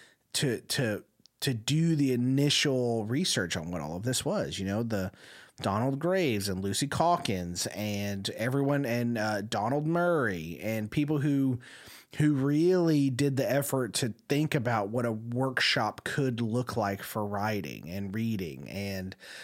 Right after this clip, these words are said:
you know, the people who took it, that, and transformed it, like Nancy Atwell and Penny Kill and Kelly Gallagher and Jeff Anderson and Ralph Fletcher and Laura Robb, like, all of these amazing educators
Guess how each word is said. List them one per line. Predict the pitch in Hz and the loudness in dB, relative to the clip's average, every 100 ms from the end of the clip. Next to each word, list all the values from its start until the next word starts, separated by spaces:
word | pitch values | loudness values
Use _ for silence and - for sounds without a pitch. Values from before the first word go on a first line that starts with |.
| - | -8
you | 110 | -4
know, | 110 | -2
the | 107 | -2
people | - 127 120 | -2 -2 0
who | 131 117 113 - - | 0 0 -2 -6 -4
took | 160 135 | -2 0
it, | 131 113 - | -2 -2 0
that, | 117 127 | 2 2
and | 117 120 | 0 -2
transformed | - 117 - 139 143 113 | 0 0 -2 -2 0 -2
it, | 67 | -4
like | 90 | -6
Nancy | 98 95 - 139 | -4 -4 -4 0
Atwell | 143 95 87 | 0 0 -4
and | 92 | -6
Penny | - 90 | -6 -6
Kill | 92 156 143 107 | -2 0 0 0
and | 98 | -4
Kelly | - 85 | -6 -6
Gallagher | 98 147 139 117 95 | -2 0 2 0 -2
and | 87 95 | -4 -4
Jeff | 110 107 | -4 -2
Anderson | 139 143 151 131 - 92 85 78 | -2 0 0 0 0 -2 -4 -6
and | 95 - | -6 -6
Ralph | 95 92 - | -4 -4 -4
Fletcher | - 165 147 - 123 95 92 | 0 0 2 0 0 0 0
and | 95 98 98 | -2 -2 -2
Laura | 101 104 123 | -2 -2 0
Robb, | 131 170 151 113 90 85 - - - - - - | 2 2 4 2 0 -4 -8 -14 -14 -14 -12 -4
like, | 120 120 - | -2 -2 0
all | 151 180 202 | 4 4 4
of | 165 | 2
these | 165 160 156 139 | 2 4 2 2
amazing | 131 135 143 131 123 | 2 2 2 2 2
educators | 127 131 127 123 104 104 101 - | 0 0 -2 0 0 0 0 -2